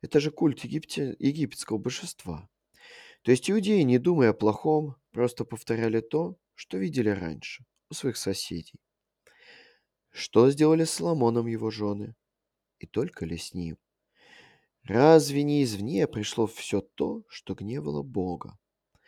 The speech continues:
Или Ахаз, его жертвенник, копия Дамаскова, после Вавилона. И в-, с тех пор у евреев появились чародеи, гадатели,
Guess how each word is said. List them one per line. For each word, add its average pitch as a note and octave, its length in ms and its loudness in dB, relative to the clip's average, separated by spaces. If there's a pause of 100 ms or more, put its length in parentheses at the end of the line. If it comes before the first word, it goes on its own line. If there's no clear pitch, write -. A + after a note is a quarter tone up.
(280)
Или G#2+ 200 4
Ахаз, B2 640 0 (400)
его F2+ 260 -4
жертвенник, F#2 560 -2 (280)
копия E2+ 300 -6
Дамаскова, F2+ 760 -6 (420)
после G2+ 340 0
Вавилона. F2+ 680 -4 (1500)
И G#2 380 2 (340)
в-, - 140 -12
с - 60 -8
тех - 280 2
пор C3+ 260 4
у A2 40 4
евреев A#2+ 520 4
появились A#2 640 2
чародеи, G#2+ 920 0
гадатели, G2 920 0